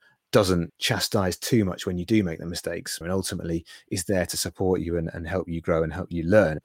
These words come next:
And that is a wonderful thing. But I've also had coaches, certainly as part of having a, a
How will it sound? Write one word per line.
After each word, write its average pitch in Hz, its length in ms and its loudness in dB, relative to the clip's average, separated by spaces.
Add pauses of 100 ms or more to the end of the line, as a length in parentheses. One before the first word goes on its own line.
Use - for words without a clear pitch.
(120)
And 82 120 -8
that 82 120 -6
is 80 140 -6
a 78 80 -6
wonderful 80 360 -4
thing. 90 300 2 (220)
But 117 100 4
I've 101 120 6
also 123 320 10
had 90 400 2
coaches, 110 560 4
certainly 90 360 -2
as 90 200 -6
part - 260 -6
of - 100 -10
having 87 220 -6
a, 78 260 -6
a 80 80 -14